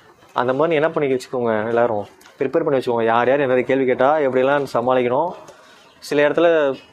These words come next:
பதில் சொல்ல முடியாத இடத்துல என்ன பண்ணிடணும், அமைதியா எஸ்கேப் ஆயிடணும். ஓகேங்களா? So, அதை பண்ணிடுங்க. நெக்ஸ்ட், சொந்தக்காரங்களாம் பண்ணி முடிச்சாச்சு. அடுத்து உங்க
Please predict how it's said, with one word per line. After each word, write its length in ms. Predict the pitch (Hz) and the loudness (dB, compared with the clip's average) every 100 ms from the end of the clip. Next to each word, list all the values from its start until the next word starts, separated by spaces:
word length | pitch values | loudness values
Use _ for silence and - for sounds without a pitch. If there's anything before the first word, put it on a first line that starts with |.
| - - 135 | -20 -16 0
பதில் 200 | 147 175 | 0 2
சொல்ல 220 | 180 156 | 0 0
முடியாத 260 | 143 139 | 2 2
இடத்துல 220 | 135 160 156 | 2 2 0
என்ன 60 | |
பண்ணிடணும், 500 | 151 131 113 104 117 | 2 0 0 -2 -4
அமைதியா 420 | - 123 147 156 165 | -4 0 0 0 0
எஸ்கேப் 160 | 131 | 0
ஆயிடணும். 520 | 156 131 120 110 110 - - - - - - - | -4 0 0 0 -6 -10 -18 -20 -20 -20 -20 -8
ஓகேங்களா? 400 | 120 113 107 98 - - - - _ | -4 0 0 -2 -10 -20 -20 -20 _
So, 540 | - 143 139 143 139 | -8 0 2 2 2
அதை 120 | 123 123 | 2 0
பண்ணிடுங்க. 560 | 131 131 123 117 156 - - _ - - - - - _ - | 0 0 0 0 -4 -6 -20 _ -20 -20 -20 -20 -20 _ -4
நெக்ஸ்ட், 500 | 151 165 - - 190 - - - _ - - | -4 -4 -10 -12 -14 -14 -20 -20 _ -12 -4
சொந்தக்காரங்களாம் 460 | 147 156 139 135 | 0 2 4 2
பண்ணி 240 | 131 127 127 | 0 -2 -2
முடிச்சாச்சு. 440 | 120 117 147 208 | -4 -4 -4 -4
அடுத்து 400 | 180 151 190 208 | 0 0 0 0
உங்க 120 | 156 | 0